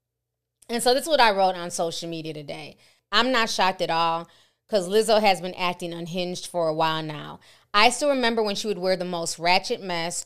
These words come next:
twerk and act a fool on camera. Then when she didn't receive the right attention that she was so desperately seeking, she would cuss folks out,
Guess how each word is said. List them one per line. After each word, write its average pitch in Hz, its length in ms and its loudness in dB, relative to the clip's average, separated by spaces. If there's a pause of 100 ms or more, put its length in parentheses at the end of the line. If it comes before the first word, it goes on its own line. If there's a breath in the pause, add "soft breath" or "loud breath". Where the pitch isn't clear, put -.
(260 soft breath)
twerk 240 380 2
and 214 140 -2
act 190 260 0
a - 40 -6
fool 196 220 -4
on 175 160 -6
camera. 175 640 -4 (300 soft breath)
Then 233 320 4
when 233 140 0
she 226 160 -4
didn't 220 260 0
receive 226 340 -4
the 190 100 -4
right 185 220 2
attention 208 600 -4
that 175 100 -4
she - 140 -8
was 175 160 -6
so 175 180 0
desperately 170 540 -4
seeking, 165 640 -4 (240 soft breath)
she 247 160 -4
would 208 180 -2
cuss 240 300 2
folks 247 340 0
out, 170 340 0